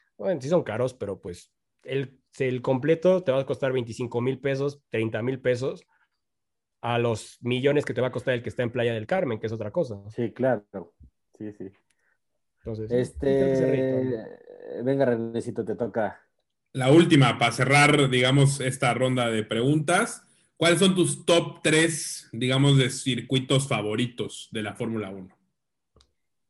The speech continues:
Speaker 1: Mis, mi top tres de circuitos favoritos, este, que estén y que no estén, o sea, que hayan estado.
Speaker 3: Si quieres,
Speaker 1: Mm.
Speaker 3: lo dejamos abierto para, digamos, históricos,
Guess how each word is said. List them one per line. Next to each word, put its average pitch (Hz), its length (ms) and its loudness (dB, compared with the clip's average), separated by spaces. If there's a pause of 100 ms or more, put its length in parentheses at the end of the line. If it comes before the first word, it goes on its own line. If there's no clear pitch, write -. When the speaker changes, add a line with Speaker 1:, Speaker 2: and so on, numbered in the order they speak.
(840)
Speaker 1:
Mis, 131 480 -8
mi 143 140 -2
top 165 240 0
tres 165 180 4
de 160 80 -2
circuitos 143 540 -8
favoritos, 139 720 0
este, 110 920 -4
que 135 140 -2
estén 170 360 2
y 185 80 2
que 135 120 0
no 147 80 2
estén, 165 260 2
o 147 60 4
sea, 131 140 -4
que 135 80 -4
hayan 143 160 0
estado. 156 480 -6 (360)
Speaker 3:
Si 185 180 -2
quieres, 214 420 4
Speaker 1:
Mm. 330 300 -6
Speaker 3:
lo 160 140 2
dejamos 156 320 2
abierto 143 400 4
para, 107 440 0
digamos, 123 540 -2 (140)
históricos, 139 600 4